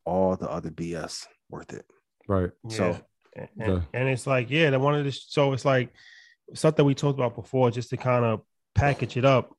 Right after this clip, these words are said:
Speaker 3: is, um, focus on a few companies. This is what, what Ryan Leslie was saying. This is really a hedge fund approach, where focus on a few companies,
Speaker 1: Four.
Speaker 3: not a lot.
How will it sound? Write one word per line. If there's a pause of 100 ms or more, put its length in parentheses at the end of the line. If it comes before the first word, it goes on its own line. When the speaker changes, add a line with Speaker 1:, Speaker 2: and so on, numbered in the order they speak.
Speaker 3:
is,
um,
focus
on
a
few
companies.
This
is
what, (100)
what
Ryan
Leslie
was
saying.
This
is
really
a
hedge
fund
approach,
where
focus
on
a
few
companies, (460)
Speaker 1:
Four.
Speaker 3:
not
a
lot.